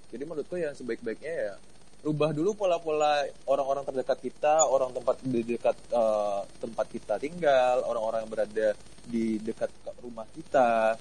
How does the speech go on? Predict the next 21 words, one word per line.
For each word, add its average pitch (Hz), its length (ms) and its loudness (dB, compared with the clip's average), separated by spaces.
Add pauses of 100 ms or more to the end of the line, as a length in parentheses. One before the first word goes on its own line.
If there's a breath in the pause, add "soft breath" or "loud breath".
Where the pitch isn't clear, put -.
adik-adik 117 640 4
kita, 110 480 4
beri 127 200 2
pemahaman 160 480 -2
sejak 127 280 -2
dini 120 240 -6
bahwasanya 127 400 -2
membeli, 123 320 -10 (220)
membeli 117 320 -12
bajakan 110 420 -4
itu 110 140 -6
adalah 120 180 -2
suatu 117 280 -8
tindakan 107 420 -6
kriminal 110 580 -2 (380 loud breath)
dan, 120 260 4 (380)
dan 120 200 2
hal 117 180 2
itu 110 160 -2
salah 110 400 4 (180)
gitu. - 180 -18